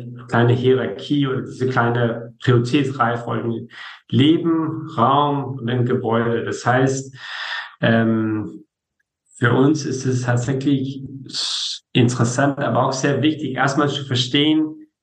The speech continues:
wie leben Menschen hier. Wenn wir zum Beispiel, jetzt haben wir gerade einen Fokus auf die Innenstadt in Kopenhagen oder wir haben einen Fokus auf, äh, ähm, einen Teil von Hafen City in Hamburg oder wir machen, äh, wir machen ein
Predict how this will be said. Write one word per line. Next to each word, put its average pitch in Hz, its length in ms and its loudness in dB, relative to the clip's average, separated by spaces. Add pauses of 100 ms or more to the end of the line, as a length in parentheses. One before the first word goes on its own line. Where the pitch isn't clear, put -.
wie 117 220 4
leben 143 480 0
Menschen 131 480 -4
hier. 131 340 0
Wenn 120 140 -2
wir 120 120 0
zum 131 200 -2
Beispiel, 131 460 0
jetzt 131 180 -4
haben 127 160 -2
wir 117 80 -2
gerade 117 300 0
einen - 100 -8
Fokus 127 480 0
auf 120 280 -6
die 107 280 -2 (520)
Innenstadt 131 500 4
in 131 100 2
Kopenhagen 120 800 0
oder 110 220 -2
wir 117 120 4
haben 120 160 2
einen 120 100 -2
Fokus 135 460 0
auf, 123 500 -2
äh, 113 380 0 (640)
ähm, 107 600 -2
einen 117 260 -2
Teil 123 280 0
von 117 160 0
Hafen 131 300 2
City 127 200 -6
in 107 120 -2
Hamburg 123 400 2
oder - 160 -6
wir 110 80 -4
machen, 120 640 0
äh, 113 420 -2
wir 113 140 0
machen 117 480 0
ein 110 300 -4